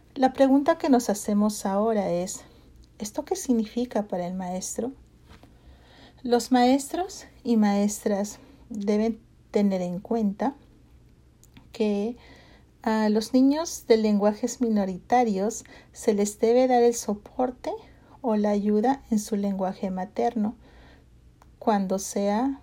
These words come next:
posible. Esto no significa desfavorecerlos. El uso del lenguaje de casa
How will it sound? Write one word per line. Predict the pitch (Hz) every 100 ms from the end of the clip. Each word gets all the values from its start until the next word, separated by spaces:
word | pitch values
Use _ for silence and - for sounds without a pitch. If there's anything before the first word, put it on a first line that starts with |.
| -
posible. | - 208 - 185 180 170 208 208 - _ _ _ - _ - -
Esto | 240 240 - 311
no | 285
significa | 269 240 220 208 214 208 254 285 - -
desfavorecerlos. | 220 208 - 202 180 175 - - 208 202 208 - - - - _ - - _ _ - - - - -
El | 233 220 220
uso | 233 -
del | 302 269
lenguaje | 226 196 202 208 214
de | 196
casa | - 214 220 - 185 190